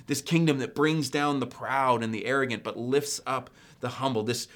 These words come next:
kingdom that fills the hungry with good things, both practically and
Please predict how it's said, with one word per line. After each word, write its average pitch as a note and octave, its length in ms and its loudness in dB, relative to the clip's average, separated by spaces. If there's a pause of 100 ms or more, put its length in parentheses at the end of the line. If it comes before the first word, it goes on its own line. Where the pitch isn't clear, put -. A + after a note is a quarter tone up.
(140)
kingdom F3 340 0
that C3+ 200 -6
fills F3+ 300 4
the D3 100 -2
hungry D#3+ 360 -2
with B2+ 200 -2
good E3 220 0
things, C3+ 380 -2
both F#3 340 0
practically F#3+ 540 -4
and E3+ 360 -2